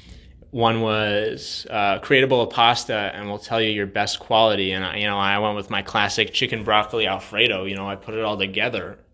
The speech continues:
you dig? And my quality is selfless, right?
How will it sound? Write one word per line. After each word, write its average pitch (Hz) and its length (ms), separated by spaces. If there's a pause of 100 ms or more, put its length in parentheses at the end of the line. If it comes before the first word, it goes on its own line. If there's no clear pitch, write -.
(200)
you 101 160
dig? 101 460 (580)
And 113 180
my 117 100
quality 120 540
is 110 180
selfless, - 1000 (720)
right? 135 360